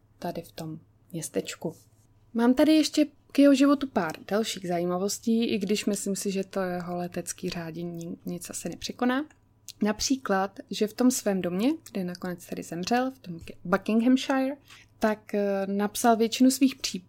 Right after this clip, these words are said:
příběhů, ale ne v domě, ale v prostoru zahrady, kde měl takovou malou kůlnu, které říkal psací chýše. Tam s-, bylo hromada krámů v té kůlně samozřejmě a on tam seděl ve starém otlučeném křesle,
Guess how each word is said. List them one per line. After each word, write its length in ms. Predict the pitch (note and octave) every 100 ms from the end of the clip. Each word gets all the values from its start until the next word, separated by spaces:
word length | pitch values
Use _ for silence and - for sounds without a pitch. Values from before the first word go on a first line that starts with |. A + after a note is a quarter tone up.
| _
příběhů, 760 | - - F#3 F#3+ F#3 F3+ - A3+
ale 140 | C#4+
ne 160 | D4+ C4
v 80 |
domě, 420 | A3 F#3+ F#3 F#3+ C4+ _ _ -
ale 280 | C#4 B3+ G3
v 80 | -
prostoru 480 | A3 A3+ - B3+
zahrady, 460 | G#3+ G#3 A3 A#3+ C4
kde 160 | B3 A#3+
měl 180 | A#3+
takovou 300 | A#3+ B3+ A#3+
malou 260 | A#3+ B3 G3
kůlnu, 760 | - - F#3 F3 F3 F3+ C#4+ - _ - - -
které 360 | - A3+ G#3 G#3+
říkal 340 | A#3 - E3+
psací 420 | - - A#3+ -
chýše. 420 | F3+ E3+ - - G3 _ _ _ - -
Tam 180 | B3 A3 G#3 G#3 G3+ G3+ G3+
s-, 160 | F#3+ -
bylo 440 | F#3 G#3 F#3 F#3 F#3+
hromada 340 | F#3 F3+ F3+
krámů 400 | - A#3+ A3+ A3+
v 80 | -
té 140 | G#3+
kůlně 360 | G3+ G#3 G3 G3
samozřejmě 540 | G3 F#3+ G3+ G3 G3 -
a 80 | A#3+
on 120 | C4
tam 140 | B3
seděl 320 | - G3+ G3+
ve 80 | F#3+
starém 380 | - B3+ A#3+ A#3+
otlučeném 500 | G#3 - G3+ - D#3+
křesle, 600 | - - B3 - G#3+ G#3